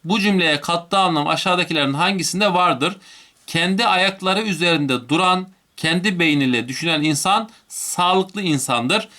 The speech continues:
Hayatı, hayatı risk alarak yaşamak gerektiğine inanırdı. Burada yok. Başkalarının dertleriyle dertlenmek istemezdi. Yok. Başkasının yardımına ihtiyaç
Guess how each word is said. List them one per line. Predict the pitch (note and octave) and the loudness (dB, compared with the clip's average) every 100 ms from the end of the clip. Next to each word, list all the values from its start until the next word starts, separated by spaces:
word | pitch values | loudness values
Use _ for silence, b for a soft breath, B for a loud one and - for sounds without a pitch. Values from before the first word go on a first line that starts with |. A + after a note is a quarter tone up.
| B B B | B B B
Hayatı, | - D3+ F3+ G3 F#3+ A#3 - - | -4 0 2 0 -2 -6 -6 -6
hayatı | D3 F3+ F#3 F#3 | -2 0 0 -2
risk | G#3+ A3 G3+ | -4 -2 0
alarak | F3 F3+ F3+ | 0 0 -2
yaşamak | D#3+ F3+ F#3+ G3+ | -4 -2 -2 -2
gerektiğine | F#3 E3+ E3 - - F3+ F#3 | 0 -2 -2 -6 -4 -2 0
inanırdı. | D#3 C#3 C3+ A#2 A2+ F3 G3+ - b b b b b _ _ | 0 2 2 0 0 0 -2 -6 b b b b b _ _
Burada | E3 F3+ D3 C3+ | 0 2 2 2
yok. | B2+ C#3+ F3 - B B - | 2 2 0 -2 B B -6
Başkalarının | D3 - F3+ F#3 G#3 G#3 | -2 0 0 2 2 0
dertleriyle | F#3 F3 F#3 F#3+ F#3+ | -2 -2 0 2 2
dertlenmek | D#3+ E3 E3+ E3 E3+ E3+ | 0 -2 -2 0 0 -4
istemezdi. | - E3 D#3 D3+ A2+ B2+ D#3+ | -4 0 2 0 0 0 2
Yok. | C3 B2 B2+ B B B - | 2 0 -2 B B B -4
Başkasının | D3 - F3 G3+ | -2 -2 -2 -2
yardımına | A3+ F#3 E3+ F3 F#3+ | 0 0 0 0 0
ihtiyaç | F#3 - F#3+ F#3+ | 0 -2 -2 -2